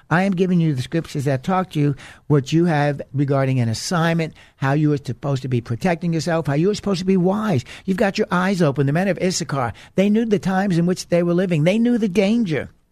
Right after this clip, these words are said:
Let me give you a scripture, Romans seven seven. One of the reasons that we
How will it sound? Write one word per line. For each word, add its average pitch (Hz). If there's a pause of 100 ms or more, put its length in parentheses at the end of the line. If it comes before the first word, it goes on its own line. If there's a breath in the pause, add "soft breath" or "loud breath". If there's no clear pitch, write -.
(300 soft breath)
Let 180
me 196
give 190
you 190
a -
scripture, - (140)
Romans 165
seven 170
seven. 143 (320 loud breath)
One 214
of 247
the 185
reasons 151 (800)
that 143
we 147